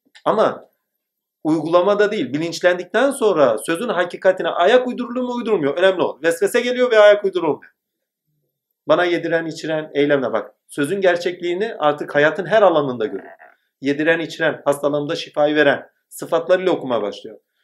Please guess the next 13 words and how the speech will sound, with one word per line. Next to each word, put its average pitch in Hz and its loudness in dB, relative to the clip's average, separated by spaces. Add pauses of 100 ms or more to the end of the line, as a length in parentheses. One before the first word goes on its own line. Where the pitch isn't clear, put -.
(120)
"Güneşi 160 -6
doğudan 185 2
yükseltiyor, 196 0
batıdan 170 0
yükseltir 196 2
misin?" 208 0
sözünü 127 -4
dinleyin. 98 -12 (120)
Hani 143 -2
hatırlarsanız. 135 -2 (440)
Devam 214 4
ediyor 131 0
mesela. 131 -4